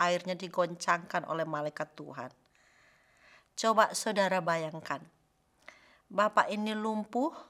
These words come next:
tidak bisa turun ke dalam kolam. Harus ada yang menurunkannya ke air kolam. Dan dia harus yang pertama terjun ke dalam air, setelah air bergoncang.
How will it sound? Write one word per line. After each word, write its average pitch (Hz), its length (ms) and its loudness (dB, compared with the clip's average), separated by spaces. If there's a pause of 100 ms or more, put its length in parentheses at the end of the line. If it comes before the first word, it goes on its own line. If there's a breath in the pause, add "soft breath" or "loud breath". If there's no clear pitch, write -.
(440 loud breath)
tidak 196 320 2
bisa 220 240 -4
turun 262 400 -2
ke 220 80 2
dalam 185 240 4
kolam. 160 480 -2 (720 loud breath)
Harus 226 320 2
ada 226 240 2
yang 220 160 4
menurunkannya 240 800 0
ke - 160 0
air 190 240 0
kolam. 143 400 -4 (580 soft breath)
Dan 202 220 2
dia 240 160 2
harus 226 480 2
yang 208 240 0
pertama 247 640 6
terjun 208 400 -6
ke - 80 -6
dalam 175 400 2
air, 147 240 -4 (560 soft breath)
setelah - 480 2
air 190 240 0
bergoncang. 170 720 -2